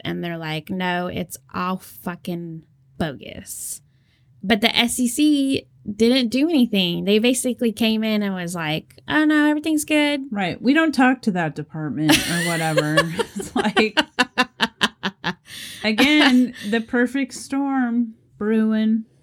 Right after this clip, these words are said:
Speaker 1: Yeah. Uh, I, so what was interesting to me is they had these feeder funds.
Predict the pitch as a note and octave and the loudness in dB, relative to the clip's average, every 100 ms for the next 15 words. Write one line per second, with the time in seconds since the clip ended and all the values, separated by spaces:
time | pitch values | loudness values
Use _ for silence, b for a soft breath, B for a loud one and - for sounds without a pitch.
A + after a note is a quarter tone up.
0 | _ A#3 A#3+ B3 C4+ G#3 - - A3+ A3 | _ -2 0 2 2 0 -2 0 2 2
1 | G3 F#3 E3+ A2 _ _ _ _ _ _ | 2 0 -2 -4 _ _ _ _ _ _
2 | _ _ _ A#3+ C#4 D#4 - - - - | _ _ _ 2 4 2 -6 -14 -8 -4
3 | B3 C4 D#4 C4+ B3+ C#4+ A#3+ A3 G#3+ A3 | -2 0 0 0 0 2 2 2 0 -2
4 | G#3+ A3 G#3 G3 F#3+ F#3+ G3 G#3 G#3+ A3 | -2 -2 0 2 2 2 0 2 0 2
5 | A3 F#3+ - - - G#3 G3+ F3 E3+ F3 | 0 0 -2 -8 -2 2 4 2 0 0
6 | D#3 D#3 E3 F#3 G#3+ - - - | 0 2 2 2 0 -2 -4 -8